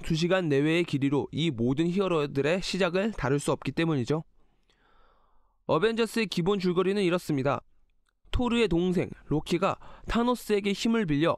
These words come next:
치타우리 종족이 지구를 점령하기 위해 쳐들어오고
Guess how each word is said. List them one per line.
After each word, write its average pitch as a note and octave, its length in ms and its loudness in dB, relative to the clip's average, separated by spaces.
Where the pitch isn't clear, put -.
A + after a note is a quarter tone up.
치타우리 A3 500 0
종족이 D#3+ 540 0
지구를 D#3+ 400 2
점령하기 F3 580 0
위해 D#3+ 140 2
쳐들어오고 E3 680 0